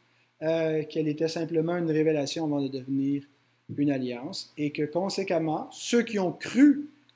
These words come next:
la promesse en ont fait partie, tandis que ceux qui ont fait partie des autres alliances sans croire la promesse qui était révélée au travers de ces alliances-là n'ont pas fait partie de l'alliance de grâce, et ce qui explique le caractère mixte du peuple de l'Ancien Testament.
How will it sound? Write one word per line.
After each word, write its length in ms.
la 160
promesse 760
en 160
ont 140
fait 160
partie, 500
tandis 260
que 100
ceux 240
qui 140
ont 80
fait 80
partie 240
des 180
autres 160
alliances 480
sans 220
croire 480
la 100
promesse 400
qui 260
était 300
révélée 640
au 100
travers 380
de 80
ces 260
alliances-là 720
n'ont 200
pas 140
fait 140
partie 260
de 60
l'alliance 360
de 120
grâce, 480
et 80
ce 80
qui 80
explique 360
le 100
caractère 480
mixte 400
du 100
peuple 240
de 60
l'Ancien 400
Testament. 500